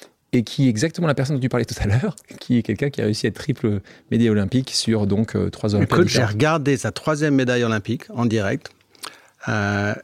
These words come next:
Speaker 2: j'ai regardé Teddy Rayner aussi. En fait, je pleure quand je regarde, euh, un champion olympique. C'est, je suis, euh, ouais, je suis un petit garçon,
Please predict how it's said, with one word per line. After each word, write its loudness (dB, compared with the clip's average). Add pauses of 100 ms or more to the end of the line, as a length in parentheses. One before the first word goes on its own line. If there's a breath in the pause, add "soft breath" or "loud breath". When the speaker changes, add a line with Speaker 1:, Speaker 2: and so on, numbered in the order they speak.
Speaker 2:
j'ai -4
regardé 0
Teddy 0
Rayner 2
aussi. -2
En 0
fait, 0
je -2
pleure -2
quand -2
je 0
regarde, 0
euh, 0
un -2
champion -2
olympique. -4
C'est, 0 (800 loud breath)
je 0
suis, 4
euh, 2 (240)
ouais, 2
je -6
suis -2
un 0
petit -4
garçon, 0